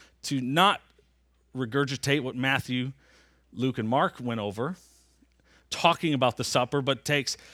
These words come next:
this moment to discuss how Jesus, after dinner, washed the, the disciples' feet.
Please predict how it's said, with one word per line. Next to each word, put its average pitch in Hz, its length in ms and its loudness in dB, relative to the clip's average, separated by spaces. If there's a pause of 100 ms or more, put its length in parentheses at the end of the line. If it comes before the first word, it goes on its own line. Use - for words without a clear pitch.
(160)
this 185 300 8
moment 127 440 2
to 139 120 0
discuss 131 480 0
how 135 160 2
Jesus, 139 640 -2 (420)
after 156 360 2
dinner, 123 500 0 (160)
washed 127 500 0
the, 117 300 -6
the 120 220 -6
disciples' 110 520 -6
feet. - 460 -10